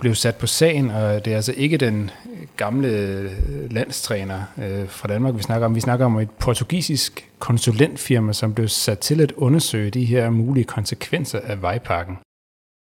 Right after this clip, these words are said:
Og de har nu landet en, øh, rapport her i februar tyve enogtyve. Det er blandt andet, eller det er især det her krav i vejpakken om, at lastbiler fremover hver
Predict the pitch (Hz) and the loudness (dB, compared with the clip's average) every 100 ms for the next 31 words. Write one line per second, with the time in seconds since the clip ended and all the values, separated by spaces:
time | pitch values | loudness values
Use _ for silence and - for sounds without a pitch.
0 | - 127 143 147 151 131 - 113 101 101 | 2 8 10 12 10 6 -6 -4 0 2
1 | 113 147 - 113 107 101 95 92 92 - | 4 4 4 2 2 2 0 -2 -4 -4
2 | 95 - - 113 139 - 123 117 113 104 | -4 -4 -2 -2 -2 -2 -2 -2 -2 -2
3 | 95 - _ _ _ - - 123 135 117 | -4 -8 _ _ _ -12 -2 0 4 2
4 | 92 - - 123 - 139 135 117 - 107 | 2 -2 0 0 2 -2 -2 -4 -2 0
5 | 120 131 - _ _ _ _ _ _ _ | 0 -2 -10 _ _ _ _ _ _ _
6 | _ - 113 107 110 104 117 143 135 - | _ -2 2 4 2 4 6 6 6 2
7 | - 95 90 101 104 - - 160 123 127 | -6 -6 -4 -2 -2 0 4 4 4 4
8 | 113 127 104 - - 127 131 123 117 104 | 4 2 0 -4 -2 0 0 0 0 2
9 | 110 127 110 113 113 117 104 98 135 - | 2 2 0 2 0 0 0 2 2 0
10 | 127 101 101 131 120 120 107 107 101 | -2 -2 -2 -2 0 0 0 0 0